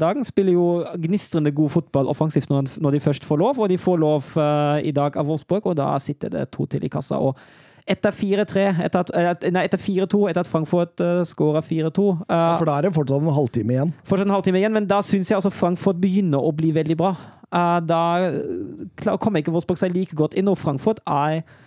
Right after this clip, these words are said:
Speaker 1: er litt farligere på kontringer da, før det blir fire tre, men Frankfurt har i hvert fall ganske grei kontroll bakover etter fire to. Det virker ikke som at, eh, at Wolfsburg kommer tilbake før det kommer mo-, scoring rett før slutt da.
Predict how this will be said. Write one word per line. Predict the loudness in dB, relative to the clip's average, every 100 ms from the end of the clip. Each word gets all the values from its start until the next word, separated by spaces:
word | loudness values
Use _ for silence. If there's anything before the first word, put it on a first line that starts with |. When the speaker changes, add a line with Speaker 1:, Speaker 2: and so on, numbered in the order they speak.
| -20 _ _ _ _ -2
Speaker 1:
er | 0 2
litt | -2 -4
farligere | -2 2 4 4 2 2
på | 0
kontringer | 2 0 0 -2 2
da, | 2
før | 2
det | 0
blir | -2 -4
fire | -2 -2
tre, | -2 -2
men | 0 0
Frankfurt | 0 0 0 0
har | 0 2
i | 0
hvert | -2
fall | -2 -2
ganske | 0 -4 -4 -4
grei | -4 -2
kontroll | -2 0 0
bakover | 0 0 0 0
etter | -2 -4 -4
fire | -2 2
to. | 0 0 -4
Det | -2 2
virker | 2 0 -2
ikke | 0
som | 0 0
at, | -2 -4 -2
eh, | 0 0
at | 0 -2
Wolfsburg | -2 -2 -2
kommer | -2 0
tilbake | -2 0 -2 0
før | 0
det | 0
kommer | 0 0 0
mo-, | 0 -2
scoring | -4 -2 0 -2
rett | -4 -4
før | -4 -4
slutt |
da. | -4